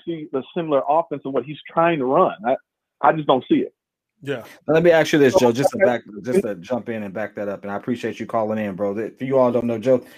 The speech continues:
Speaker 3: uh, J-, Jay Money right here is, is, is a good friend, uh, uh, of the show, is a good friend of mine, so I appreciate you tuning in, brother. And, uh,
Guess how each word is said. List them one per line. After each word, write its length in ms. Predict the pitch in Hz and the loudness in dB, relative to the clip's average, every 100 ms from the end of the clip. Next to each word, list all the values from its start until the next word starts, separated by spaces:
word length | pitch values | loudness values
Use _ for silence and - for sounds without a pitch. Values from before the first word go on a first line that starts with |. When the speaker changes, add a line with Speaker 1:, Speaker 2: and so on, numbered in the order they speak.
| - | -8
Speaker 3:
uh, 140 | 117 117 | -4 -4
J-, 420 | 110 120 143 131 | -4 0 2 4
Jay 200 | 123 160 | 4 4
Money 260 | 151 139 | 4 4
right 180 | 131 127 | 4 4
here 140 | 127 120 | 4 2
is, 100 | 107 | 0
is, 220 | 113 104 | -4 -2
is 200 | 104 104 | -4 -6
a 40 | |
good 220 | 98 117 101 | -6 -6 -6
friend, 260 | 123 120 | -4 -4
uh, 40 | 104 | -4
uh, 400 | 104 104 - 104 | -6 -6 -8 -8
of 100 | 101 | -8
the 80 | 98 | -10
show, 280 | - 110 101 | -8 -6 -6
is 60 | 95 | -8
a 40 | |
good 160 | 87 101 | -12 -12
friend 160 | 107 | -10
of 60 | 98 | -10
mine, 160 | 101 95 | -8 -8
so 120 | 104 | -6
I 40 | |
appreciate 400 | 101 117 104 104 | -6 -8 -8 -10
you 60 | 101 | -10
tuning 300 | - 110 101 | -10 -6 -4
in, 160 | 101 95 | -4 -4
brother. 220 | 95 90 | -6 -4
And, 180 | 110 117 | -4 -2
uh, 200 | 107 104 | 0 -2